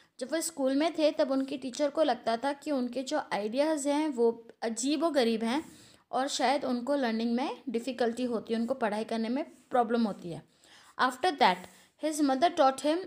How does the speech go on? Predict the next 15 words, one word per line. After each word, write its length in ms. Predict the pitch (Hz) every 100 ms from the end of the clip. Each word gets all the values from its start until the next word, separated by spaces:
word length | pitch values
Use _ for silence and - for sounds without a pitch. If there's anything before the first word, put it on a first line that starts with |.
| -
at 200 | 247 240
home। 220 | 226 175 175 - _ _ _ -
इसके 340 | 247 - 370
बाद 440 | 370 220 214 254 -
उनकी 340 | 240 247 254 311
माँ 300 | 262 214 233
ने 260 | 254 320
उनका 760 | - 226 233 233 254 285 392 403
जो 480 | - 247 233 254 247
स्टडीज़ 640 | - 220 214 262 311 -
थी 120 | 254 262
वो 140 | 262
घर 240 | 262 220
पे 160 | 202 220
ही 420 | 220 214 311 403